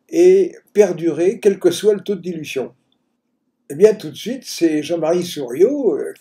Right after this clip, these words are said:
outre d'être un mathématicien génial, était aussi un sacré physicien, qui a imaginé une expérience de physique qui illustre ce propos.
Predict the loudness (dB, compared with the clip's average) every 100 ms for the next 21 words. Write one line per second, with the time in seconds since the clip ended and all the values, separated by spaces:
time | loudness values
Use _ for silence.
0 | -10 -10 -8 -4 -4 -2 -4 -4 -8 -6
1 | -8 -6 -6 -6 -8 -6 -4 -2 -4 -6
2 | -4 -6 -8 -12 -14 -10 -8 -6 -2 -2
3 | -2 -4 -8 -16 -12 -6 -4 -4 -10 -20
4 | -20 -20 _ 2 4 4 0 -2 -2 -4
5 | -4 -4 -4 -8 -8 -8 -8 -10 -4 0
6 | 0 -2 -6 -14 -14 -14 -14 -18 -14 -6
7 | -6 -6 -14 -20 _ -8 -6 -4 -6 -8
8 | -8 -4 -4 -4 -6 -6 -8